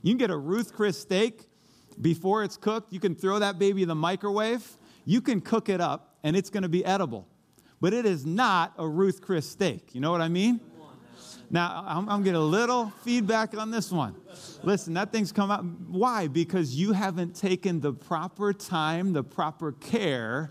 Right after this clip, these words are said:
to cook that thing, to wh-, to, to understand how it should taste. Here's what we do with God.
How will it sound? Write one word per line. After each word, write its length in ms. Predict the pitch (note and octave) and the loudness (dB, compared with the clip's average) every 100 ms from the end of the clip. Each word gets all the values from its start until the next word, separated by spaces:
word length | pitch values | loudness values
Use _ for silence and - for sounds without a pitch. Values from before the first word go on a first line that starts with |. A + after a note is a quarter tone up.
| - - - | -12 -20 -20
to 180 | - D#3 | -2 -2
cook 400 | - - C#4+ - | -2 -4 -4 -6
that 360 | E3 C#3 - - | -4 -4 -4 -6
thing, 420 | A#2+ A2 B2 F3 - - - | -2 0 0 -2 -6 -20 -4
to 140 | E3 D3 | 0 2
wh-, 260 | D#3+ - | 2 -2
to, 300 | - E3 D3 D3 - | -2 2 2 -2 -2
to 260 | F3 D#3 D#3 | 2 2 2
understand 560 | E3 F3 - G3+ G3 | 0 0 -2 -2 -2
how 400 | D3+ - F3+ F3+ - | -2 -2 -2 -2 -2
it 120 | D#3+ | -4
should 280 | D#3+ F#3 E3 | 0 -2 -2
taste. 580 | - - E3 - - - _ _ _ _ - | -4 -2 -2 -6 -18 -20 _ _ _ _ -4
Here's 240 | B3+ G#3 | 0 2
what 160 | A3 G#3+ | 2 2
we 140 | A3 | 0
do 180 | F#3 G#3+ | 2 4
with 220 | G3 G3 | 2 0
God. 340 | G3 F#3 E3 | -6 -6 -8